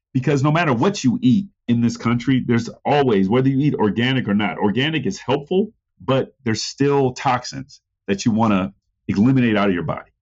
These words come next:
So you want that colonic transit time to be decreased, and that's what fiber and water do. On a quick aside, I like to say a quick and dirty, and I do mean the pun, way that you could determine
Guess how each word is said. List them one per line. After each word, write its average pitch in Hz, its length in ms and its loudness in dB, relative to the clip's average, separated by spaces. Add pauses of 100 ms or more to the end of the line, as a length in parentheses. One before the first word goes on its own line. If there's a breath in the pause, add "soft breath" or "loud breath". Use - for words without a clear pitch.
(340)
So 127 180 0
you 127 160 4
want 160 240 -2
that 139 400 -2
colonic 117 480 0
transit 110 420 0
time 92 200 -2
to 92 60 0
be 98 140 2
decreased, 98 580 -2
and 90 160 0
that's 120 220 -2
what 110 120 0
fiber 107 600 -4 (240)
and 87 160 -2
water 82 300 0
do. - 260 -6 (360)
On 110 100 -2
a 107 60 0
quick 165 240 -2
aside, 76 680 -2
I 101 120 0
like 127 240 0
to 117 80 -2
say 107 320 0
a 92 120 -4
quick 151 300 -4
and 117 160 2
dirty, 110 380 0
and 95 100 2
I 95 60 0
do 113 200 2
mean 107 220 2
the 92 80 0
pun, 95 460 -2 (280)
way 113 180 0
that 104 200 -2
you 123 80 2
could 113 140 0
determine 107 640 0